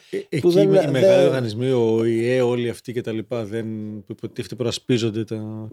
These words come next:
Speaker 1: μέλη.
Speaker 2: προασπίζεται ο οηε. Τι, ο, ο
Speaker 1: Ναι.
Speaker 2: οηε πα-, προασπίζεται ότι, ε, παρεμβαίνει σε θέματα,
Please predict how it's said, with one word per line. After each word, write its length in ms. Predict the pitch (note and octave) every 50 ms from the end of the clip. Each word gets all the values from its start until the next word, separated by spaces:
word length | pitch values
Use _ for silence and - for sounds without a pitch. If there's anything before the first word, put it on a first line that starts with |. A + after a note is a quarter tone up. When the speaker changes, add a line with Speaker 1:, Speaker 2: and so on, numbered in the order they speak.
| F#3+
Speaker 1:
μέλη. 120 | F#3 A3 E3+
Speaker 2:
προασπίζεται 580 | C3 C3 A#2+ A2+ - - B2 A2+ A2 A#2+ A#2+
ο 40 | A#2 A#2
οηε. 220 | A#2 A#2 A#2 A2+
Τι, 100 | A2 D3
ο, 100 | E3 E3+
ο 340 | D3+ D3 C#3+ C#3 C3 C3 C3
Speaker 1:
Ναι. 60 | B2
Speaker 2:
οηε 240 | A#2+ C3+ F3 A3 A3
πα-, 180 | G#3+ G3+ G3
προασπίζεται 640 | F#3 F#3 E3+ D#3+ D#3+ - - G3 G#3 G#3 G3 - G3
ότι, 480 | F#3 F#3+ - F#3 F3+ E3+ E3+ E3+ D#3+
ε, 180 | D#3 D#3 D#3 D#3
παρεμβαίνει 640 | D3+ - D#3+ D3 C#3+ C#3+ C#3 C3+ D#3+ F3+ F#3+ G3 F#3
σε 160 | - F3 D#3
θέματα, 460 | - - E3+ E3+ E3 D#3+ - - D#3+